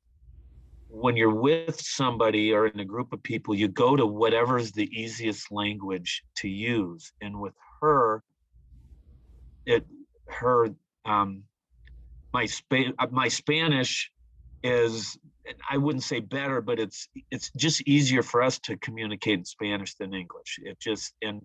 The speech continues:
and my Spanish has improved drastic-, dr-, drastically because I talk with her an hour a day almost. And I have a daughter now who lived in Mexico for a year and in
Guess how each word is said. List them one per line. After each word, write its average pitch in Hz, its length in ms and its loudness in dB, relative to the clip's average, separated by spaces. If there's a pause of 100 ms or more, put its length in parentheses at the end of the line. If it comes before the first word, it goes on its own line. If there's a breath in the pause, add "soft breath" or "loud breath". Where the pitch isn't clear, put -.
and 107 220 -6
my 104 180 -2
Spanish 123 480 -2
has 101 160 -6 (600)
improved 117 320 -12 (360)
drastic-, 123 500 -6 (240)
dr-, 104 200 -6 (340)
drastically 113 800 0 (400)
because 107 500 2 (680)
I 104 140 -2 (220)
talk 110 260 2
with - 120 -8
her 120 140 6
an 104 80 0
hour 101 280 6
a 87 80 0
day 113 200 4
almost. 95 640 0 (720)
And 98 100 -12
I - 140 -4
have 98 180 -2
a - 140 0
daughter 120 400 6
now 104 360 4
who 101 460 -4
lived 101 260 -2
in 98 140 2
Mexico 98 560 -4
for - 240 -16
a - 20 -12
year 95 300 2
and 95 160 -4
in 92 100 -6